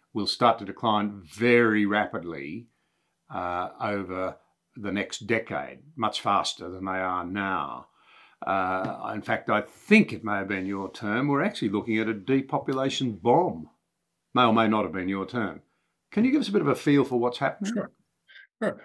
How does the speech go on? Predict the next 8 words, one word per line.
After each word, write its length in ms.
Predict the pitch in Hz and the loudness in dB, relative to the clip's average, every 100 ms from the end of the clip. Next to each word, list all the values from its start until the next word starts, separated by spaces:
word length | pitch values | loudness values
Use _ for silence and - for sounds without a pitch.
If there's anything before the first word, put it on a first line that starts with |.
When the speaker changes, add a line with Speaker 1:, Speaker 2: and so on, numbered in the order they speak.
| - | 0
Speaker 2:
Well, 320 | 175 165 - _ _ - | 4 4 0 _ _ 4
uh, 280 | 156 143 123 - _ _ _ _ _ _ _ - | 6 6 2 -8 _ _ _ _ _ _ _ 2
as 200 | 151 147 | 4 4
best 340 | 147 175 196 156 | 6 6 6 4
we 140 | 131 | 2
can 180 | 123 110 | 2 0
tell, 640 | - 131 127 123 120 - | 4 6 8 6 4 2
uh, 380 | 127 113 110 110 | 2 4 4 2